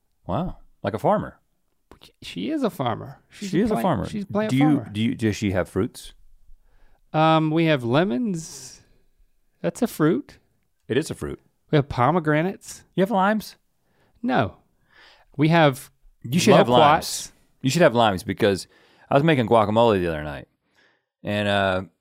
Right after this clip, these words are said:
Speaker 2: You have avocados? You have an avocado tree?
Speaker 1: I have a grocery store.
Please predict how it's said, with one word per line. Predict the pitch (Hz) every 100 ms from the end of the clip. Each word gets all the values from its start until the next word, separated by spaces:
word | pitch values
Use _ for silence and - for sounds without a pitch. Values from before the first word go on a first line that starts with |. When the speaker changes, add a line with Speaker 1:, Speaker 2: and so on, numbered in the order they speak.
| _ -
Speaker 2:
You | 120
have | 110
avocados? | 113 104 - 117 143 202 -
You | 113
have | 113
an |
avocado | 117 113 131 151
tree? | - 220 214 _ -
Speaker 1:
I | 98
have | -
a |
grocery | 73 - 98 - 92
store. | 76 - 67 101